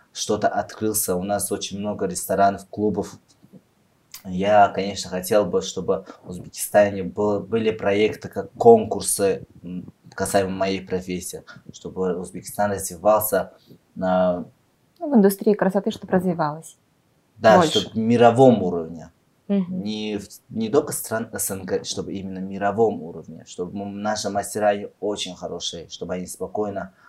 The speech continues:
Speaker 1: а, пошли, а, в Европу соревнования. Потому что наши мастера, очень многие мастера очень хорошие. Я бы, конечно, хотел бы, чтобы наши мастера в будущем мы вышли на мировой уровень, чтобы получали мировые призы,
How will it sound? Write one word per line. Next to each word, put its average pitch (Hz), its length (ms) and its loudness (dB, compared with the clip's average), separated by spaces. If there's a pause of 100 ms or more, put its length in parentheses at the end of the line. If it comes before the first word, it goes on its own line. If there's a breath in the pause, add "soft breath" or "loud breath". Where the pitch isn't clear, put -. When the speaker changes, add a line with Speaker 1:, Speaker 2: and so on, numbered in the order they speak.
(300 soft breath)
Speaker 1:
а, 92 100 -10
пошли, 101 840 -6
а, 92 520 -6 (640)
в 85 60 -20
Европу 101 840 -2 (140)
соревнования. 92 840 -6 (500)
Потому 90 220 -16
что - 180 -10
наши 98 260 -4
мастера, 95 400 -4
очень 95 320 -6
многие 90 480 -10
мастера 90 540 -6
очень 95 320 -8
хорошие. - 480 -14 (160)
Я 104 160 0
бы, 104 60 -6
конечно, 104 340 -4
хотел 101 260 -2
бы, 101 80 -6
чтобы 95 220 -8
наши 95 340 -8
мастера 98 340 -2
в 101 80 -8
будущем 92 440 -8
мы 90 80 -4
вышли 90 300 -10
на 90 240 -6
мировой 92 400 -4
уровень, 104 540 -8
чтобы - 380 -12
получали 87 720 -6
мировые 90 480 -6
призы, 98 580 -4